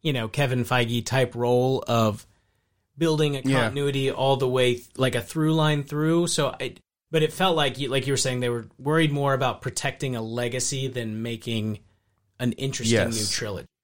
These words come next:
Speaker 2: Which, again, like, Marvel, the thing about the Marvel movies is that they're trying to sell to people who aren't necessarily huge comic book fans.
Speaker 1: Yes.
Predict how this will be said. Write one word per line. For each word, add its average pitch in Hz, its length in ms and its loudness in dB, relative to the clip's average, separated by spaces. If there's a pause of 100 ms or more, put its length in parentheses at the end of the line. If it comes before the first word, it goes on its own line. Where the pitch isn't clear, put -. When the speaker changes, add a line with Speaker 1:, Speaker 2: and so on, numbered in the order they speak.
Speaker 2:
Which, 156 120 0
again, 190 180 4
like, 139 100 2 (220)
Marvel, 156 560 2 (100)
the 139 140 -2
thing 151 180 0
about 170 120 4
the 139 60 -2
Marvel 165 220 2
movies 117 320 0
is 113 60 -4
that 117 180 2
they're 127 120 4
trying 165 300 2
to 135 60 2
sell 160 260 2
to - 100 -10
people 113 420 2 (160)
who - 320 4
aren't 135 200 4
necessarily 120 380 2
huge 120 260 0
comic 147 300 4
book 104 140 -2
fans. 87 260 4
Speaker 1:
Yes. - 400 0